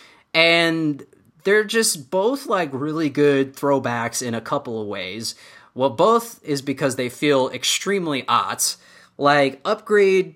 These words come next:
totally feels like a, uh, a Rogue Pictures movie that would have come out in, like, two thousand five. And Hotel Artemis definitely feels like a W W E Studios, uh, movie that would have come out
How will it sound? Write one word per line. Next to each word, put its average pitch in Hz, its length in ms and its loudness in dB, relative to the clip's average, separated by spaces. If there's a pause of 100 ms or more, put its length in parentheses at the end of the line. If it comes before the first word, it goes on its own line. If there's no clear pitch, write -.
(140)
totally 220 460 4
feels 147 460 0
like 131 320 2
a, 117 280 0
uh, 104 360 -4
a 120 120 0
Rogue 131 440 2
Pictures 113 800 -4 (260)
movie 127 440 0
that 120 160 0
would 120 120 0
have 117 120 -6
come 143 220 -4
out 131 220 2
in, 120 80 -4
like, 110 200 -6
two 139 160 -6
thousand 113 360 -4
five. 104 500 -4 (400)
And 143 560 2
Hotel 196 300 2
Artemis 143 440 0
definitely 147 800 -4
feels 123 340 -2
like 117 240 -2
a 107 440 -4
W 127 440 -6
W 120 360 -4
E 123 220 -6
Studios, 117 960 -4 (720)
uh, 120 320 2
movie 117 280 -2
that 117 220 0
would 123 120 -2
have 127 100 -4
come 147 200 0
out 117 420 0